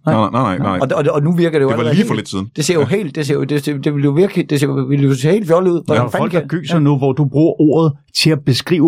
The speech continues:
Speaker 3: ordet.
Speaker 1: Ja.
Speaker 3: Og det er jo lige nøjagtigt
Speaker 2: Ja.
Speaker 3: det, jeg
Speaker 2: Ja, ja.
Speaker 3: mener, når skruen den får en gang for meget, når man
Speaker 1: Ja.
Speaker 3: ikke engang kan føre debatten om det mere. Og jeg
Speaker 1: Ja, det er
Speaker 3: var
Speaker 1: der, det
Speaker 3: i
Speaker 1: bliver dumt,
Speaker 3: P fire
Speaker 1: ikke?
Speaker 3: på et tidspunkt, der snakkede, hvor de stod og sagde N-ordet, hvor jeg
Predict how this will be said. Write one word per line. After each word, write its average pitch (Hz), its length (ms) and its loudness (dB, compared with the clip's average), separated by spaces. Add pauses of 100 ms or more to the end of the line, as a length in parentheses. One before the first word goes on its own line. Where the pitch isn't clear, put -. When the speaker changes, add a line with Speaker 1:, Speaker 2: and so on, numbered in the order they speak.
(100)
Speaker 3:
ordet. 131 320 2 (180)
Speaker 1:
Ja. 170 100 0
Speaker 3:
Og 151 100 -4
det 247 60 -2
er 262 40 4
jo 240 100 6
lige 269 100 0
nøjagtigt 156 360 -2
Speaker 2:
Ja. 170 40 -4
Speaker 3:
det, 160 60 -4
jeg 147 100 0
Speaker 2:
Ja, 147 60 0
ja. - 60 0
Speaker 3:
mener, 143 120 0
når 147 100 -2
skruen 190 400 -4
den 185 140 -2
får 185 200 -2
en 156 60 -2
gang 147 200 -2
for 170 80 -2
meget, 120 240 2
når 143 60 4
man 143 100 4
Speaker 1:
Ja. 143 40 0
Speaker 3:
ikke 196 100 -4
engang 170 160 -8
kan 143 140 -6
føre 165 120 -4
debatten 160 440 -4
om 131 140 -4
det 127 100 0
mere. 117 200 0 (380)
Og 127 180 -6 (200)
jeg - 360 -8
Speaker 1:
Ja, 147 60 0
det 147 60 2
er 139 40 4
Speaker 3:
var 139 80 2
Speaker 1:
der, 196 80 4
det 139 80 -2
Speaker 3:
i 127 40 -2
Speaker 1:
bliver 127 140 2
dumt, 143 200 2
Speaker 3:
P - 40 -8
fire - 80 0
Speaker 1:
ikke? 180 160 4
Speaker 3:
på 123 60 -2
et 113 80 -2
tidspunkt, 107 300 -2
der 107 60 -2
snakkede, 117 260 -2
hvor 123 120 -2
de 107 100 -4
stod 117 180 -2
og 113 60 -4
sagde 110 280 -2
N-ordet, 123 320 2
hvor 98 100 0
jeg 101 220 0